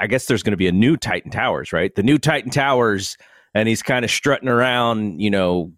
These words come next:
throwing, throwing his weight around. I think that's a little bit of a different story. But right now, if he's not in the office, I think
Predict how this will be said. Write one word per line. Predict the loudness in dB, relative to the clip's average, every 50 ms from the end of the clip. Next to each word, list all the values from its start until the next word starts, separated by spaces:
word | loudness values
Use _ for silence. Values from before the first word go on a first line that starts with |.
| _ -20 -20 _ -20 -14
throwing, | -4 0 2 2 2 2 0 0
throwing | 0 2 2 2
his | 2 0 0
weight | 2 2 2 4
around. | 2 2 2
I | 0
think | 0 0 -2 0
that's | 0 0 0 -2 -4 -2 -2
a | -2
little | 0 2 2 2 4
bit | 2 2 0
of | 2 0
a | 0
different | -2 -2 -4 -4 -4 -8 -6
story. | -6 -2 0 0 0 2 0 -2 -4 _ _ -20 -20 _ _ _ _ _ -6 0
But | 2 2 4 4 2 0 0
right | -2 0 2 2 2 2 0
now, | 2 2 2 4 2 2 2 4 4 2 2 0 -2
if | -4 -2
he's | -2 -2 -2 0
not | 0 2 2 4 4 2 2 2
in | 0 0
the | 0 0
office, | 2 2 2 2 0 -2 0
I | 0 -2
think | 0 2 0 0 0 -2 -8